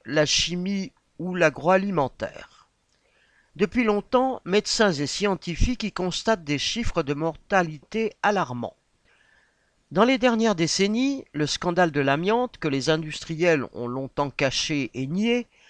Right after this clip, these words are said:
y a fait de nombreuses victimes. Mais alors que l'exposition à l'amiante a cessé officiellement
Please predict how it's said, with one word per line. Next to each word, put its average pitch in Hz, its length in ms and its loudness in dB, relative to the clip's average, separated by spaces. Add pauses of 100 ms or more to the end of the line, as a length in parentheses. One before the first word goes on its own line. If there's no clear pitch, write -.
(280)
y 185 120 4
a 202 60 10
fait 254 200 -4
de 202 120 -2
nombreuses 226 480 2
victimes. - 680 -6 (720)
Mais 240 380 4 (180)
alors 190 340 0
que - 80 -2
l'exposition 214 840 -2
à 165 40 2
l'amiante 156 520 0
a 120 100 -2
cessé 170 400 -2
officiellement 156 960 0